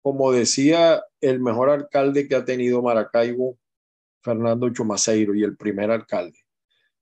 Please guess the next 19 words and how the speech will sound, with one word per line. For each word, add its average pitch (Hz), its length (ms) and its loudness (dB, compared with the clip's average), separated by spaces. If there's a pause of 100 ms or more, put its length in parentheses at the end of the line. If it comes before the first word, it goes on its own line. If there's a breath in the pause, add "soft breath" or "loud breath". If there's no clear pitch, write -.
(640)
Y 151 120 4
este 165 240 2
llamado 147 520 2
lo 139 140 4
hacemos 135 720 2
al 123 160 0
gobernador, 120 1160 0 (280)
al 123 160 -4
alcalde 127 640 -2
Gustavo 120 540 -2
Fernández, 139 680 -4
porque 113 200 -12
eso 117 120 -8
está 113 180 -4
en 110 100 -4
su 120 120 -14
municipio, 156 800 -2 (200)
a 143 120 -4
todos. 135 380 0